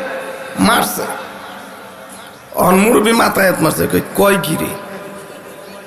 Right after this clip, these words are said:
কয়, "আপনার বাপ আছে?" কয়, "হ, আছে।" কয়, "আপনার বাপের বয়স কত?"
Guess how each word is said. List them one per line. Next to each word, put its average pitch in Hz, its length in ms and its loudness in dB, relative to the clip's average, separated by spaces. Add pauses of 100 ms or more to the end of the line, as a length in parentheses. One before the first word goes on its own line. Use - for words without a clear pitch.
(160)
কয়, - 120 4
"আপনার 247 240 4
বাপ 214 300 2
আছে?" 294 300 4 (420)
কয়, 285 120 4
"হ, 247 80 4
আছে।" 339 440 2 (1300)
কয়, 254 120 4
"আপনার 277 200 4
বাপের 294 400 4
বয়স 294 320 4
কত?" 277 180 2